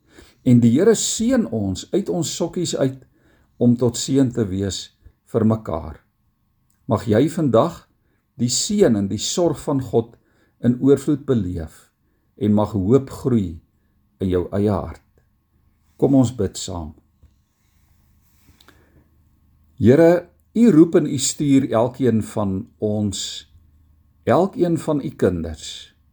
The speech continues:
Ja, Here, elkeen wat in U glo, om 'n profeet van hoop te wees, daar waar U vir ons geplaas het, waar U vir ons ook al nodig het. Here, laat ons vandag U naam bely,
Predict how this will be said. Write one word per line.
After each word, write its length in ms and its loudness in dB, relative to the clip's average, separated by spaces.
Ja, 140 2
Here, 300 2
elkeen 580 2
wat 240 -2
in 80 0
U 100 -6
glo, 500 -2
om 180 6
'n 80 2
profeet 560 -2
van 200 0
hoop 360 -2
te 180 2
wees, 420 -8
daar 460 -4
waar 300 4
U 60 -2
vir 200 0
ons 280 2
geplaas 580 -4
het, 180 -16
waar 320 0
U 140 -4
vir 160 -2
ons 440 0
ook 180 0
al 120 4
nodig 500 0
het. 220 -12
Here, 240 4
laat 320 4
ons 200 0
vandag 440 0
U 100 -4
naam 360 0
bely, 500 -2